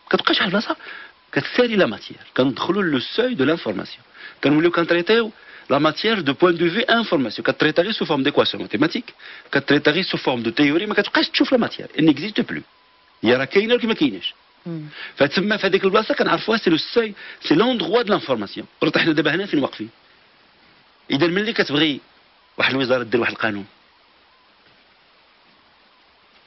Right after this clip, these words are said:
Speaker 1: مثلا واحد الوزاره كتفكر مثلا، آه، انها، آه، تجعل مراه ما كتولدش، آه، تمشي ت-، تكري رحم من اخرى، من اي باب؟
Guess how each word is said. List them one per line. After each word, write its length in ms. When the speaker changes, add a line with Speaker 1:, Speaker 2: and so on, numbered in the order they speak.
Speaker 1:
مثلا 240
واحد 140
الوزاره 300
كتفكر 460
مثلا، 380
آه، 320
انها، 600
آه، 460
تجعل 760
مراه 280
ما 100
كتولدش، 580
آه، 240
تمشي 460
ت-، 160
تكري 380
رحم 300
من 200
اخرى، 260
من 100
اي 140
باب؟ 180